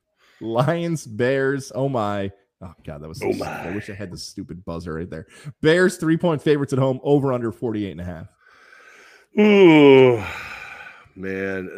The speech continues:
Speaker 2: Th-, th-, there's a lot of ugly, ugly games. Um, this is a game where I, I wanna take Detroit so bad. Um, you know, I'm just gonna take Detroit. I'm gonna take Detroit. I think the Bears have found something. They're, uh, they're letting, uh,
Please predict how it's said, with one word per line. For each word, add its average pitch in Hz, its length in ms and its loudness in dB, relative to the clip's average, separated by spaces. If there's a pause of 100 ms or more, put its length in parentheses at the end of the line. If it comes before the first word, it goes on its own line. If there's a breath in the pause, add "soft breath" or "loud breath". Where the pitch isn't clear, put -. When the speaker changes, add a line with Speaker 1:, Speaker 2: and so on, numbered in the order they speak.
Speaker 2:
Th-, 123 260 -4
th-, 117 320 -6
there's 127 260 -6
a 135 40 -6
lot 143 260 -6
of 104 100 -8 (120)
ugly, 104 560 -6 (220)
ugly 101 280 -8
games. 90 640 -14 (160)
Um, 85 520 -14 (160)
this 135 280 -8
is 147 80 -8
a 135 40 -6
game 127 280 0
where 113 240 -4
I, 107 140 -6 (600)
I - 60 -8
wanna 131 300 -4
take 135 160 -8
Detroit 110 420 -10
so 104 240 -6
bad. 95 400 -10 (680)
Um, 92 580 -14
you 165 80 -4
know, 190 140 0
I'm 170 120 -4
just 156 140 -12
gonna 160 120 -6
take 127 200 -4
Detroit. 90 340 -14 (180)
I'm 135 120 -4
gonna 156 120 -4
take 147 220 -6
Detroit. 123 500 -2
I 107 80 -10
think 165 240 -14
the 139 80 -8
Bears 120 680 -4 (380)
have 113 200 -12
found 123 340 -8
something. 120 560 -8 (500)
They're, 113 280 -2
uh, 104 160 -4
they're 117 200 -8
letting, 123 600 -4
uh, 98 300 -10